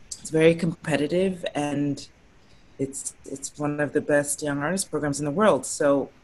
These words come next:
when I was accepted into the Ryan Center, my, my,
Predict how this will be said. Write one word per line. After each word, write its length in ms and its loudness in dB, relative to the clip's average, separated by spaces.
when 100 2
I 140 10
was 180 8
accepted 460 0
into 160 -6
the 100 0
Ryan 440 2
Center, 540 -4
my, 720 10
my, 240 8